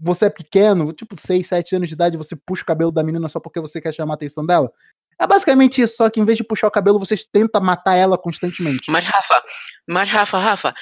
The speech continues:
Speaker 2: é tão lindo a maneira como eles tinham uma conexão dentro da força e podiam teleportar objetos,
Speaker 1: Conexão de
Speaker 2: não sei o quê.
Speaker 1: cu é rola? Conex-,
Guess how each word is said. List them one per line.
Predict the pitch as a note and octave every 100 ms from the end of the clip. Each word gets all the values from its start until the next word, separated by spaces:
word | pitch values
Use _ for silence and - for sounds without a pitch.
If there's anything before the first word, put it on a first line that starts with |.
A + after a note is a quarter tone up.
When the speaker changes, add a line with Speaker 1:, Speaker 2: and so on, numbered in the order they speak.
| -
Speaker 2:
é | -
tão | G#3+ G#3+ G#3
lindo | G3+ G#3+ G#3+ F3+ B2+ - -
a |
maneira | E3 F3 G3+
como | F#3 F#3
eles | F#3+ F#3
tinham | - F#3 - -
uma | G3
conexão | G3 F#3 F3 - - G3 G3 F3+
dentro | F#3
da | F3+ F#3
força | F#3 E3 E3+ D#3+
e |
podiam | B2+ D3 E3+
teleportar | E3+ E3 F3 F#3+ C3 B2+
objetos, | C#3 D3+ G3 D#3+ D#3+ D#3+
Speaker 1:
Conexão | C4 C#4+ C4+ C4+ D4
de | C4
Speaker 2:
não | -
sei |
o |
quê. | C#4
Speaker 1:
cu | D#4
é |
rola? | A#3 A3+ D4+ B3+ - - - -
Conex-, | C#4 C4+ C#4+ C#4+ C4+